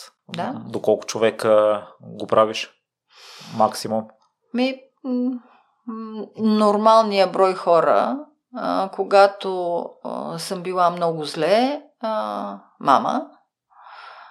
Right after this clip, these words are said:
Speaker 1: татко, дъщеря ми, м, партньора ми. Нали? Това е, а, как да кажа, твоя support circle, <laughs> хората, които те подкрепят, сестра ми също.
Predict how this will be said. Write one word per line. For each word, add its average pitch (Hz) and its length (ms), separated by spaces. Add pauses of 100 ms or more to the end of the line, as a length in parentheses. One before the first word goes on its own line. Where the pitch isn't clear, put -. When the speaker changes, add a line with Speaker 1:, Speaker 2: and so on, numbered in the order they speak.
(460)
Speaker 1:
татко, - 480 (1300)
дъщеря 170 500
ми, 277 380 (520)
м, 294 80 (140)
партньора 254 440
ми. - 300 (580)
Нали? 214 520 (180)
Това 190 520
е, - 320 (200)
а, 50 240 (220)
как - 160
да 175 100
кажа, 156 380 (280)
твоя 185 220
support 196 480
circle, 202 880
<laughs> - 40
хората, 202 380
които 196 300
те 185 140
подкрепят, - 760
сестра 92 420
ми - 100
също. - 420